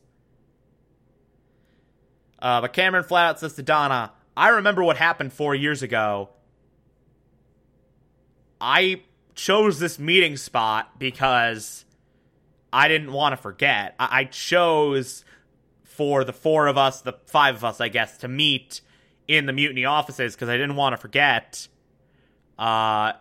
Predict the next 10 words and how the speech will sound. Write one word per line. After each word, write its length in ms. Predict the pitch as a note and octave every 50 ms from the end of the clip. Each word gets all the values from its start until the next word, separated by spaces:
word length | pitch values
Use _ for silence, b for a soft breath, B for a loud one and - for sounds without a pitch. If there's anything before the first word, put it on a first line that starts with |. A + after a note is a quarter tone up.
| _
I, 140 | - B2+ C3+ - -
I, 120 | C3 - -
and 300 | - C#3+ D3+ D3 D3+ - _ _ _ _ _ _ _ _
for 160 | - F3+ E3+
a 60 | D#3+
second, 640 | - - - G3+ G#3 G3+ G3+ F#3 E3 D#3 D3+ D3 D3 - -
I 300 | D3 D3 D3 D3 C#3+ C#3 C3 - _ _ _ -
almost 540 | C#3+ D#3+ F3 E3+ E3+ E3 E3 D#3+ - -
did 200 | - F3+ G#3+ F3
forget, 640 | D#3+ - D3+ B2+ - B2 A2+ G#2 G2 G2 - -